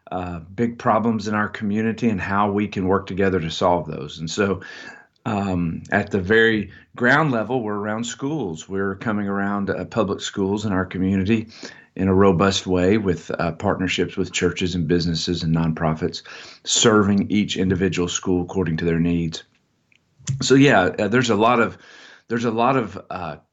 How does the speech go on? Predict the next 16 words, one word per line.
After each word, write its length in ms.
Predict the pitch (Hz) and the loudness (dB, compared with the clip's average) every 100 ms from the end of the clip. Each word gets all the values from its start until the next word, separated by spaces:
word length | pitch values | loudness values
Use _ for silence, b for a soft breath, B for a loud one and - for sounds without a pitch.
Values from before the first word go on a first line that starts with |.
| - | -14
collaboration. 920 | 120 107 123 120 117 110 110 - 107 | -4 2 2 2 0 0 -2 -6 -6
There's 160 | 101 98 | -6 -6
a 80 | |
lot 340 | 92 98 107 120 | -4 -2 0 2
of, 300 | 110 92 92 | 0 -4 -10
uh, 460 | - 90 87 82 80 B B - | -8 -6 -6 -8 -10 B B -2
reaching 520 | 110 123 131 143 123 | 4 4 4 4 4
across 640 | 101 - 123 110 113 - | 2 -2 2 4 4 0
the 160 | 107 101 | -4 0
aisle, 500 | 98 107 107 92 90 | 2 2 2 0 0
so 220 | - 95 | -2 -2
to 100 | 87 | -2
speak, 600 | 90 - 92 92 82 - | -6 -4 -2 -2 -4 -4
that 180 | 95 82 | -4 -2
we 180 | 107 113 | 0 2
do, 480 | 101 95 90 92 | 4 4 4 0